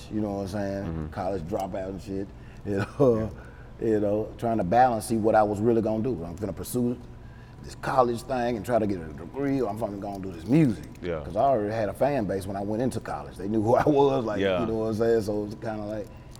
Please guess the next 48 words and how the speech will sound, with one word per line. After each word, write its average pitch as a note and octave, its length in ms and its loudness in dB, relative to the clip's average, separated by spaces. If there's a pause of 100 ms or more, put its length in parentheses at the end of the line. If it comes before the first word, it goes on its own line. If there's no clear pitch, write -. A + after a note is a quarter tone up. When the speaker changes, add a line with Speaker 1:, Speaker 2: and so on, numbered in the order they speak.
(280)
Speaker 1:
shit, - 280 -4
you E2+ 380 -2
know, G2 120 -4
so G2 140 -2
I G#2 80 6
was G#2+ 100 0
still D3 260 2
up B2+ 120 4
and A2 100 0
down G#2+ 280 -2
in G2 100 -6
between, G2 420 -6
kinda, F#2 200 -6
Speaker 2:
Gotcha. D#2 240 -10 (140)
Speaker 1:
you G#2 80 -2
know G2 100 -2
what F#2+ 80 -2
I'm - 20 -8
saying, F#2+ 180 -4
on F#2 140 -2
that, F2+ 200 -4
but, E2 140 -8 (680)
uh, E2 340 -2 (680)
yeah, G#2 140 2
after F2+ 360 -4
I F#2 60 4
started G2 340 2
making F#2 320 -2 (460)
pretty G#2 220 -2
good F2+ 180 -4
money, G#2 220 -4
I F#2 100 -6
pretty, G2 240 -4
I, F#2 240 0
I - 20 -4
knew. G#2+ 300 4 (280)
I D3+ 100 0
knew F#3 220 6
Speaker 2:
Yeah. E3 220 10
Speaker 1:
then, D3+ 120 2
back C#3 180 0
when C3 100 -4
I A#2+ 60 -4
first C3+ 260 -2
started C#3 260 4
music, C#3 320 0
but G#2+ 180 -2 (340)
Speaker 2:
Yeah. E2 220 -2